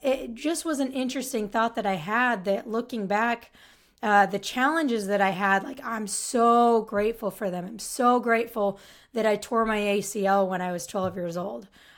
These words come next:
I'm so grateful that I experienced seizures when I was a young kid. I'm so grateful that,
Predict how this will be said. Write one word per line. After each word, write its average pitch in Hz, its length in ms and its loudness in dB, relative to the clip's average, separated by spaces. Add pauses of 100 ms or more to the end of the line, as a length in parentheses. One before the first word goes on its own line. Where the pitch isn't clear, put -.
(100)
I'm 220 180 0
so 240 380 0
grateful 220 560 0
that 196 160 0
I 190 240 2
experienced 202 840 -4
seizures 196 580 -2
when 190 120 -2
I 180 120 -4
was 175 120 -6
a 185 60 -6
young 170 240 -6
kid. 226 320 -14 (380)
I'm 220 160 -4
so 262 400 6
grateful 220 580 0
that, 196 360 0